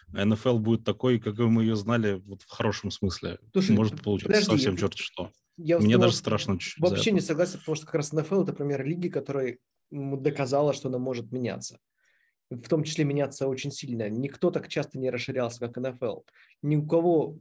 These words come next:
Speaker 2: э, так часто правила в игре не менялись, как в Н Ф Л. И в этом смысле, как бы, если это будет коммерческий потенциал в Европе, а я и уверен, что он и есть, они найдут.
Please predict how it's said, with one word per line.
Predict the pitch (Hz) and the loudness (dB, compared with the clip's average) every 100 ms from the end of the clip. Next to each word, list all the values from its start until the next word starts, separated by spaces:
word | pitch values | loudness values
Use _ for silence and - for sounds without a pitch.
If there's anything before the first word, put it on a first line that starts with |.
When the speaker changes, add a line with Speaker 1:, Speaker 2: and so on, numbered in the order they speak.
| 113 | -4
Speaker 2:
э, | 127 127 127 - | -2 -2 -4 -8
так | 135 | -6
часто | - 127 123 | -6 -4 -4
правила | 135 127 123 | 0 2 2
в | 123 | -2
игре | 127 127 | -4 -4
не | 123 | -2
менялись, | 123 127 127 123 | -2 -2 -4 -6
как | - | -10
в | 120 | -8
Н | 123 | -6
Ф | 123 | -4
Л. | 135 107 - _ _ _ _ _ | -4 -4 -8 _ _ _ _ _
И | 139 | 2
в | 147 | 2
этом | 151 139 | 2 -2
смысле, | - 160 156 127 | -2 -4 -4 -4
как | 131 | -4
бы, | 123 | -2
если | 135 147 - | -2 -2 -2
это | 123 | -6
будет | 127 123 - | -6 -6 -4
коммерческий | 123 135 120 - - | -2 -2 -2 -6 -10
потенциал | 98 113 - 113 101 | -8 -6 -6 -6 -6
в | |
Европе, | 110 143 196 - | -4 -4 -4 -6
а | 104 | -8
я | 110 110 | -6 -6
и | |
уверен, | 107 120 95 | -4 -6 -6
что | - 104 | -10 -10
он | 107 | -6
и | 117 | -6
есть, | 95 - - _ _ _ | -6 -10 -18 _ _ _
они | 107 110 | -10 -8
найдут. | 110 117 127 | -6 -6 -6